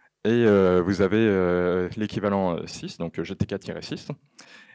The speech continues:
Et là, par contre, ce sera littéralement juste, euh, lister les types et les fonctions de la fon-, euh, de la bibliothèque. Et grosso merdo, euh, rien de plus.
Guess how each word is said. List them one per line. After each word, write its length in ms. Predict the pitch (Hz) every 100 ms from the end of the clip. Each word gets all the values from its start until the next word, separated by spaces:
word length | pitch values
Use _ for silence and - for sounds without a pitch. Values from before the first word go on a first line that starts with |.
| _
Et 60 | 95
là, 180 | 104 143
par 200 | 117 -
contre, 260 | 127 -
ce 140 | 101 -
sera 180 | -
littéralement 520 | 98 104 107 104 110 107
juste, 300 | 104 131 -
euh, 140 | 95
lister 400 | 101 120 - 135
les 180 | 110 95
types 280 | - 123 85
et 40 |
les 120 | 82
fonctions 360 | - 117 - 117
de 100 | 107
la 120 | 92
fon-, 160 | - 101
euh, 140 | 92 92
de 380 | 95 95 90
la 300 | 92 92 90
bibliothèque. 640 | 87 101 101 98 - - 117 - - _ _ _ _ -
Et 260 | 92 90
grosso 340 | 87 98 95 101
merdo, 240 | 98 90
euh, 300 | 104 98 85
rien 140 | 85 95
de 80 |
plus. 320 | - 87 82